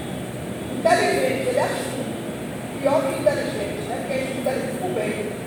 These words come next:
Aquele que usa o que sabe por mal é astuto. Ele é astuto. Então, quando Jesus está entrando em dimensões, recebendo de Deus muita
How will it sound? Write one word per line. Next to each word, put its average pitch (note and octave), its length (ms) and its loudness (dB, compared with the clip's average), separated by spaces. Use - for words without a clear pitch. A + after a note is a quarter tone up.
Aquele C#4 280 4
que C4+ 140 2
usa D#4 100 4
o - 20 -2
que - 200 0
sabe B3+ 200 2
por B3+ 180 -2
mal C4 300 6
é - 60 2
astuto. - 360 -2
Ele A#3 120 2
é D4 60 4
astuto. - 520 0
Então, F4 220 0
quando A#4 400 4
Jesus - 760 4
está F4+ 480 2
entrando G#4 560 2
em F#4 80 0
dimensões, E4 440 2
recebendo D#4+ 640 4
de - 120 0
Deus D4+ 200 8
muita - 360 2